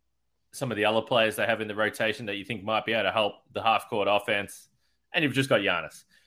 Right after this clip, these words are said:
But is there any part of you that's watched this team win over the last few weeks and said, "Maybe the priority should be actually scoring," because historically, year on, year out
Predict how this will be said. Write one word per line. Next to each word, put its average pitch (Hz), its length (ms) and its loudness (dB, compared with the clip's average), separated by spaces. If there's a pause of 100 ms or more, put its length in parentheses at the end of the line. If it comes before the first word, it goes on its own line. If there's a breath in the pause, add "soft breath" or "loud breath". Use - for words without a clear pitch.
(140)
But 147 140 2
is 156 160 0
there 185 160 8
any 226 100 0
part 190 240 6
of 143 100 -2
you 147 140 2
that's 123 180 -4
watched 131 220 2
this 123 160 -4
team 120 240 -2
win 113 220 0
over 107 180 2
the 104 80 -2
last 104 260 2
few 113 140 -6
weeks 101 280 -2
and 101 100 -12
said, 101 320 -2 (720)
"Maybe 349 240 0
the 440 80 0
priority 208 460 6
should 151 180 -4
be 147 140 0
actually 147 320 0
scoring," 127 520 2
because 123 400 -4
historically, 175 640 0
year 175 320 0
on, 170 240 2
year 143 320 2
out 90 220 4